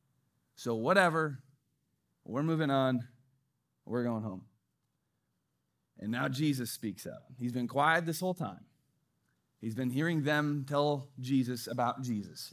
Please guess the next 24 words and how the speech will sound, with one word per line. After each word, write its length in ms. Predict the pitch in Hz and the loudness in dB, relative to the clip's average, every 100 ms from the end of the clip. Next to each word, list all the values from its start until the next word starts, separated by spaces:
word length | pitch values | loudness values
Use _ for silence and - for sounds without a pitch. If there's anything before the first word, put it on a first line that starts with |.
| - | -8
and 120 | 113 | -6
now 160 | 110 113 | -4 -4
he's 200 | 127 110 | -4 -2
going 200 | 117 104 | -4 -6
to 100 | 110 | -8
speak 280 | - 107 | -8 -6
up. 140 | 110 - | -6 -6
Verse 220 | 113 - | -8 -8
twenty-five. 680 | 135 131 120 123 90 78 - | -4 -4 -2 -4 -4 -8 -10
You're 80 | 139 | -6
still 220 | - 190 | 2 4
with, 160 | 139 104 | 4 2
right? 200 | 117 - | 0 0
We're 100 | 131 | 0
almost 220 | 147 151 | -2 -2
to 60 | 156 | -2
Emmaus. 440 | 123 117 113 - | 0 2 0 -4
No 100 | 123 | -4
breaks. 440 | 117 104 104 - | 0 0 -2 -10
Home 160 | - 117 | -6 -8
stretch. 300 | 120 107 92 | -4 -6 -4
Here 100 | 113 | -6
we 60 | 113 | -4
go. 240 | 98 | -6